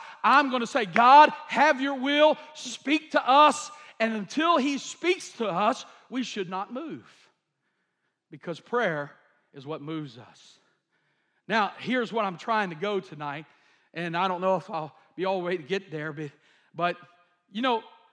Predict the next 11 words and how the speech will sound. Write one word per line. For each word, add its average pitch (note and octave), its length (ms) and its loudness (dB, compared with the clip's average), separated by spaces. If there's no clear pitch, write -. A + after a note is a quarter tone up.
sometimes B3+ 800 -2
all A#3+ 280 0
of G#3+ 100 -2
our G3 200 -2
experience F#3+ 840 -10
that F#3+ 180 -8
we E3+ 160 -6
have F3+ 480 0
is, A#3+ 500 0
is, A3 520 -2
is G#3 380 0